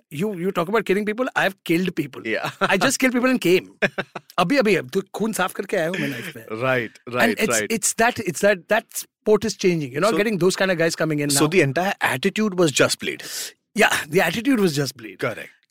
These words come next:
Speaker 1: That
Speaker 2: Correct.
Speaker 1: guy should be immortalized in a museum himself
Speaker 2: <laughs>
Speaker 1: with the tattooing that Just Bleed on his chest. No, but my, my point is that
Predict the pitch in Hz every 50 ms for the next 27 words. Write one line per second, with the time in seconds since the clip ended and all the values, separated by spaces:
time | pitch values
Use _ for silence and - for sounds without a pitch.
0 | _ 165 180 226 190 147 175 202 240 240 - 262 262 277 233 196 170 165 160 196
1 | 214 240 247 247 214 214 226 226 220 202 170 151 143 208 240 233 190 170 - -
2 | 202 196 135 - - - _ 180 147 - 208 180 - 190 156 - 180 160 185 190
3 | 156 170 170 160 - 185 190 185 180 170 160 147 131 156 143 - 151 156 147 143
4 | 131 135 127 - - - - - - - - - - - - - - - - -
5 | 240 262 240 269 233 - 220 220 208 - - 170 170 180 160 - 175 170 170 165
6 | 196 190 156 170 160 143